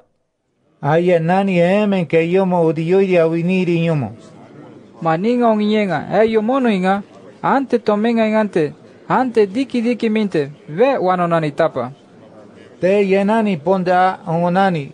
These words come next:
Speaker 1: gorongame nama teriringe, tominga ingantero ante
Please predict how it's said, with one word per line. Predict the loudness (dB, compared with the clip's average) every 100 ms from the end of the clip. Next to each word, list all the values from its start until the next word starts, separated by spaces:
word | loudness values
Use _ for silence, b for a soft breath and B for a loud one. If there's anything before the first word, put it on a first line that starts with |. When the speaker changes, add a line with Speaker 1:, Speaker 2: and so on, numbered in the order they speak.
| -4
Speaker 1:
gorongame | 0 0 0 0 0 -2
nama | -2 0 0 0 -2 -4 -10 -6
teriringe, | -2 0 0 0 -2 -4 -6 -8 -16 -20 -20 -8
tominga | -4 0 0 0 0
ingantero | 0 0 -2 0 0 2
ante | 2 0 -2